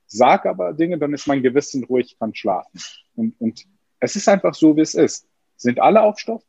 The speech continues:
Nein. Nein. Aber glaub mir eins,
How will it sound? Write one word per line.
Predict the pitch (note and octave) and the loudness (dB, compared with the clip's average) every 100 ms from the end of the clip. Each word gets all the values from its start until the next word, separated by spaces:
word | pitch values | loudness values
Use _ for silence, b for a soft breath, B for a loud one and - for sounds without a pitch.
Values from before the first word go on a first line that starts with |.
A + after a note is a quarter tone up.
| _ _ - | _ _ -4
Nein. | C#4 E3 - _ _ _ _ _ _ | -2 -4 -8 _ _ _ _ _ _
Nein. | G#3 C3+ - _ _ _ _ _ _ | -2 -2 -6 _ _ _ _ _ _
Aber | C3+ C3 B2 - _ _ _ _ _ | 0 2 2 -2 _ _ _ _ _
glaub | - - | -2 -2
mir | G#3 | -2
eins, | A3+ B3+ - | -6 -8 -14